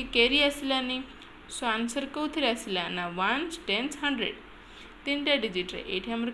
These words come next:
କ୍ୟାରି ଅଛି, ସୋ ଆନ୍ସର୍ କେମିତି ଆସିଲା? ନା ୱାନ୍ସ, ଟେନ୍ସ, ହଣ୍ଡ୍ରେଡ୍, ଥାଉଜେଣ୍ଡରେ ଆସିଲା। ସେମିତି ଯଦି ଆର ଆନ୍ସର୍ କ୍ୟାରିରେ ଆସିବ, ତ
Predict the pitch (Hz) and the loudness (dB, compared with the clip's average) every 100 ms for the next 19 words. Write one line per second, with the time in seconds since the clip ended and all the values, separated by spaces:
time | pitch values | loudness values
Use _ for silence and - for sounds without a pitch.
0 | 247 254 294 277 - 240 233 233 - - | 2 4 4 2 -2 -4 -4 -6 -14 -18
1 | - 247 233 233 269 262 302 294 226 233 | -6 0 2 0 -2 -4 -4 -2 -2 -2
2 | 185 170 185 180 180 180 208 277 - - | -4 -4 -6 -6 -2 0 0 -2 -6 -6
3 | 185 202 277 330 - - - - - 214 | -2 0 0 -4 -10 -14 -18 -20 -12 -8
4 | 185 220 370 - - - - - - - | 0 0 0 -6 -16 -20 -20 -20 -18 -18
5 | - 233 185 185 175 170 196 311 - - | -8 -4 -2 -4 -6 -2 0 0 -2 -6
6 | 185 175 170 185 - 190 185 170 - - | -6 -4 -6 -8 -10 -6 -6 -6 -10 -12
7 | - - - 240 226 185 175 247 277 294 | -16 -16 -14 -10 -4 -4 -2 0 2 2
8 | - 190 185 185 190 - 240 233 196 180 | 2 2 2 2 -2 -4 -4 -4 0 0
9 | 190 233 254 208 - 196 180 180 175 196 | 2 2 2 2 -2 -4 -2 -2 0 0
10 | 262 370 - - - - - | 0 -2 -8 -16 -18 -18 -8